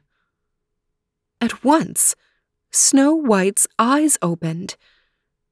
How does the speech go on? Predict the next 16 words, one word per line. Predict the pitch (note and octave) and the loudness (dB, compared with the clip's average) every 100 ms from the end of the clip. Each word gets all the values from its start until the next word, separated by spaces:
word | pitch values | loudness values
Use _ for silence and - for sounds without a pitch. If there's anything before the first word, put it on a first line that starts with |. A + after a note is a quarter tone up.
| - | -4
The | B3 | -4
prince | - D4 E4 - | -2 0 2 2
smiled, | - C4+ D#4+ C#4+ - - - _ _ _ _ _ | 0 0 0 -2 -6 -10 -20 _ _ _ _ _
and | C#4 C4+ | 4 4
Snow | - C#4+ C#4+ | 2 2 2
White | A#3+ D4 D4+ - | 2 2 0 -2
smiled | - A#3+ B3 B3 A3 | 0 2 2 2 0
too. | - F4 B3+ F#3 - _ _ _ _ _ _ _ - | -2 2 2 2 -4 _ _ _ _ _ _ _ -2
The | C4+ | 0
seven | C4 E4 E4 C#4 | 2 0 2 2
dwarves | A#3+ B3+ C#4+ - | 4 2 2 0
let | A#3 A#3 | 0 2
out | B3+ | 2
a | A#3 | 0
big | F3+ - D#4+ G#3+ F3 | -4 -2 0 0 -2
cheer. | - E4+ A#3 E3+ | 0 0 2 2